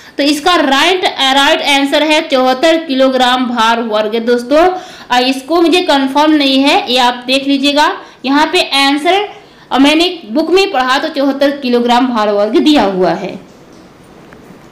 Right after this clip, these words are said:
नेक्स्ट question है, कुश्ती में उन मैचों को क्या कहते हैं जिसमें final में पहुंचने वाले दोनों खिलाड़ियों से हारे हुए खिलाड़ियों के मध्य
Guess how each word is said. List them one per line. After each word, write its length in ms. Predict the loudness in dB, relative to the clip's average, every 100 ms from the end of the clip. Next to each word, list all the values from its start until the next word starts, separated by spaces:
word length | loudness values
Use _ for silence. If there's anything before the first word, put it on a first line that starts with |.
| -20 -20 -20 -20 -20 -20 -18 -18 -4 0
नेक्स्ट 240 | 0 0
question 320 | -4 0 2
है, 240 | 4 4 2
कुश्ती 580 | 0 0 0 0 2 2
में 80 | 2
उन 340 | 0 2 4
मैचों 480 | 4 4 2 0 0
को 120 | -2
क्या 300 | 0 0 0
कहते 420 | -2 -4 0 0
हैं 440 | 0 0 -2 -8 -18 -20 -6
जिसमें 440 | -4 2 2 2 -2
final 640 | -2 0 2 4 4 4
में 160 | 2 2
पहुंचने 540 | 2 2 2 2 2
वाले 540 | 2 0 0 0 0 -2
दोनों 500 | -2 2 4 2 0
खिलाड़ियों 560 | 0 0 0 0 -2
से 220 | -2 -2
हारे 380 | 0 0 0 0
हुए 260 | 0 0 -2
खिलाड़ियों 440 | 0 0 0 -2
के 140 | -4 -4
मध्य 440 | -4 -2 -2